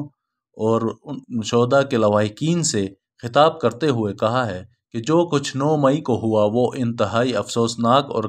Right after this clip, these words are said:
काबिल मजम्मत है। शोधा को अल्लाह ने हयात जाविदा अता फरमा दी, इनकी कुर्बानियों को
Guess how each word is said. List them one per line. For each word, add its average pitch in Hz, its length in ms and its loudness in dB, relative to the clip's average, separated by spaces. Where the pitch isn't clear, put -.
काबिल 104 340 0
मजम्मत 90 580 -6
है। 85 120 -20
शोधा 170 360 4
को 143 180 2
अल्लाह 143 260 4
ने 117 160 0
हयात 120 380 2
जाविदा 107 460 2
अता 101 320 -2
फरमा 104 440 0
दी, 147 280 -4
इनकी 180 380 0
कुर्बानियों 110 600 2
को 147 160 0